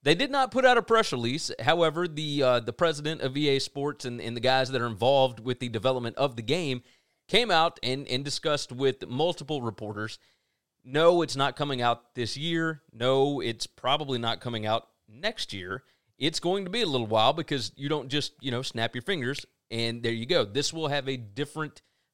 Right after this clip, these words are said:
feel than the Madden games. This will have a,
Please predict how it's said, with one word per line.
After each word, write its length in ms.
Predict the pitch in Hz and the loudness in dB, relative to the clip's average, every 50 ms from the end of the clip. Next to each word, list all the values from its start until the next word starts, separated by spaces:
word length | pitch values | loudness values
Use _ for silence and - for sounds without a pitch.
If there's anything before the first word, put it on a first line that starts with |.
| _ _ _ | _ _ _
feel 440 | - 208 180 139 123 127 139 143 - - | -4 0 2 2 2 2 0 -4 -8 -6
than 400 | 117 127 127 123 120 120 123 110 | -4 -2 0 0 -2 -4 -4 -4
the 300 | 123 123 117 113 117 113 | -4 -4 -4 -4 -6 -6
Madden 480 | 113 117 139 156 156 156 135 123 113 | -4 -2 0 2 2 2 0 -4 -4
games. 420 | 110 104 101 98 101 110 120 - - _ _ _ _ _ _ | -4 -4 -4 -4 -6 -8 -10 -12 -16 _ _ _ _ _ _
This 140 | 123 127 - | -10 -4 -4
will 100 | 135 117 | -2 0
have 180 | 123 127 120 | 0 0 0
a, 160 | 117 117 117 | 0 -2 -2